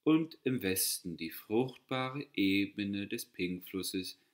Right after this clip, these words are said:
in deren Mitte sich die Königsstadt erhob. Der Herrscher des Lavareichs hatte eine Tochter, den Namen Kam Si trug, farbiges Gold.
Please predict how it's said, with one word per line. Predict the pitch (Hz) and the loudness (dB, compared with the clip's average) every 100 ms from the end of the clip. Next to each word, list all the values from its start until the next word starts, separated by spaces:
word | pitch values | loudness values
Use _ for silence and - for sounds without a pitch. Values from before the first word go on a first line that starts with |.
| _ _ _ - | _ _ _ 0
in | 160 | 2
deren | 160 165 170 156 | 4 4 2 2
Mitte | 101 98 107 | 2 2 0
sich | 104 - | 0 -4
die | 147 147 | -8 -10
Königsstadt | - 85 85 82 - 73 - | -4 -4 -4 -8 -10 -12 -12
erhob. | - 113 95 87 _ _ _ _ _ _ _ _ _ _ _ _ _ _ - | -8 -4 -4 -6 _ _ _ _ _ _ _ _ _ _ _ _ _ _ 4
Der | 147 | 4
Herrscher | 139 160 160 131 | 6 4 4 2
des | 117 113 | 2 2
Lavareichs | 95 90 95 104 117 113 113 135 - - - _ _ | 0 0 0 0 -4 -4 -8 -8 -10 -12 -14 _ _
hatte | 147 156 170 | -8 -6 -6
eine | 156 151 | -6 -6
Tochter, | - 98 - - 104 104 - _ _ _ _ _ - | -4 -4 -4 -6 -6 -6 -12 _ _ _ _ _ -2
den | 98 | -2
Namen | 87 85 95 113 120 | 0 -2 -2 -2 -4
Kam | - 95 92 95 | -6 -6 -4 -4
Si | 92 135 131 | -4 0 0
trug, | 127 - 80 78 _ _ _ _ _ _ _ _ | -2 -8 -8 -8 _ _ _ _ _ _ _ _
farbiges | - 117 110 113 120 117 113 - | -6 -4 -2 -4 -8 -8 -8 -8
Gold. | 80 73 - | -10 -12 -14